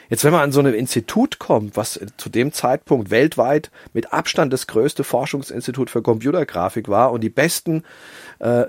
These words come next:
Leute aus der ganzen Welt sind da zusammengekommen,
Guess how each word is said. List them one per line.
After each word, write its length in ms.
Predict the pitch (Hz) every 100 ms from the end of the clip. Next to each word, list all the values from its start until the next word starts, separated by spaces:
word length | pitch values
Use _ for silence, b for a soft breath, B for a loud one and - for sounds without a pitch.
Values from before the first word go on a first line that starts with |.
| -
Leute 600 | 123 117 160 185 165 101
aus 120 | 131
der 80 | 123
ganzen 320 | 117 139 123
Welt 260 | 104 135 156
sind 200 | 143 113
da 120 | 113
zusammengekommen, 1000 | 123 104 117 190 131 113 104 107 147